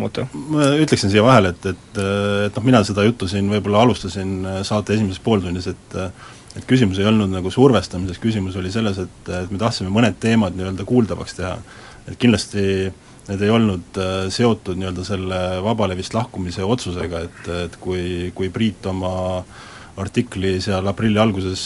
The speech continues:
Speaker 2: avaldas, et, et ma ei lugenud seal küll välja mingisugust, äh, väljapressimist, et, et pigem, pigem ma ütlen, et see protsess on käinud, äh,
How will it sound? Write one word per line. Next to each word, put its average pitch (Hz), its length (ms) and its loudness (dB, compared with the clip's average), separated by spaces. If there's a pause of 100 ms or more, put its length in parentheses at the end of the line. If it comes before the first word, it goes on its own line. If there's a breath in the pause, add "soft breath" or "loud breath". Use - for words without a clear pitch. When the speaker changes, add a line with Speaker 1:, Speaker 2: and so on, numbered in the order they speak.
Speaker 2:
avaldas, 101 360 2
et, - 280 -10 (200)
et 87 160 -10
ma 98 120 0
ei 92 160 -2
lugenud 95 240 -2
seal 92 160 -6
küll 101 160 -4
välja 98 280 -2
mingisugust, 95 640 -6
äh, 92 200 -4
väljapressimist, 87 880 -4
et, - 320 -14
et 90 200 -10
pigem, 95 640 -4
pigem 110 300 0 (300)
ma 110 160 -2
ütlen, 95 160 -6
et 90 80 -10
see 98 280 -4
protsess 104 440 -2
on 98 120 -4
käinud, 113 480 0
äh, 101 240 -4